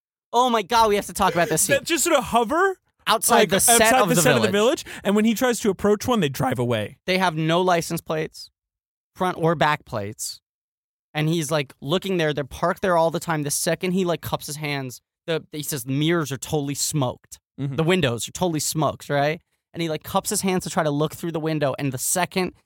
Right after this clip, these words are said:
Speaker 1: he, like, touches the window, it, it peels out.
Speaker 2: Right.
Speaker 1: It's a ghost car.
Speaker 2: Yeah, it's stupid. Um, but anyway, so he interviews Adrian Brody.
Speaker 1: Uh,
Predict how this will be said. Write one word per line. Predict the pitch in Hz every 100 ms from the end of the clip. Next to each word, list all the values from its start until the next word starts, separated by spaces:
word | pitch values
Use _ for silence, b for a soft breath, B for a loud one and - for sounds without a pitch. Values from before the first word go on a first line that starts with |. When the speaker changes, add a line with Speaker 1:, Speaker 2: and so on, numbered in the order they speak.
| _ _
Speaker 1:
he, | 180
like, | 151 139
touches | - 160 - 151
the | 160
window, | 143 143 131 -
it, | 151 -
it | 131 131 - -
peels | - 220 196 139 107
out. | 113 - - _ _ _ _ -
Speaker 2:
Right. | 117 107 _ _ _ _ _ _ _ _ _ _ -
Speaker 1:
It's | -
a | 127
ghost | 107 131 120 - _
car. | _ _ _ _
Speaker 2:
Yeah, | 165 165
it's | 151
stupid. | - 143 131 - _ _ _ _ _ _ _
Um, | 160 160 151
but | 170
anyway, | 196 180 127
so | - 147
he | 170
interviews | 175 214 247 233 220
Adrian | 170 160 156 139
Brody. | 123 107 - _ _ _ _ _ _
Speaker 1:
Uh, | -